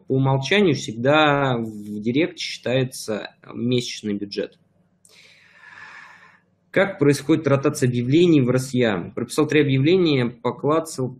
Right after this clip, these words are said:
площадкам, где оно показывалось. На всех площадках показывается одно и то же объявление, никаких ротаций я не увидел. Почему так? Потому что Р С Я, <clears throat> Р С Я не доделал. Так, и давайте ещё несколько вопросов, таких какие-нибудь. Э,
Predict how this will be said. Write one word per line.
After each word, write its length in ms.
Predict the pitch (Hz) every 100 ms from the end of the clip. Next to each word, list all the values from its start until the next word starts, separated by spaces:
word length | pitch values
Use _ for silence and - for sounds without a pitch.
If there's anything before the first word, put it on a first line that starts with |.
| -
площадкам, 520 | 123 170 165 - 120
где 120 | 117
оно 120 | 123
показывалось. 680 | 120 117 127 113 107 101 -
На 220 | 107 110 117
всех 260 | 151 151
площадках 420 | 127 131 160 -
показывается 580 | - 120 139 123 113 117
одно 260 | 110 127 127
и 40 |
то 80 | 127
же 120 | 120
объявление, 500 | 117 120 123 190 165 123
никаких 400 | 120 - 139 123
ротаций 480 | 120 147 151 - 123
я 60 |
не 100 | 123
увидел. 300 | 123 117 107
Почему 500 | 107 113 - 120 117
так? 240 | 165 196 -
Потому 340 | 131 120 156
что 720 | - _ 143 139 135 131 127 -
Р 140 | 123 127
С 80 |
Я, 240 | - 143 113 - - _ 123
<clears throat> 1000 | 127 - 120 104 - _ - - -
Р 140 | 117 120
С 100 | -
Я 100 | 180
не 100 | 156
доделал. 460 | 120 107 104 87 - _ _ _ _ _ _ _ _ _ _ _ - - _
Так, 340 | 120 92 - _
и 160 | 135 170
давайте 320 | 131 131 131
ещё 140 | - 123
несколько 220 | 107 120
вопросов, 360 | 127 220 -
таких 300 | - 113 113 -
какие-нибудь. 640 | - 110 104 101 - - -
Э, 400 | 95 92 92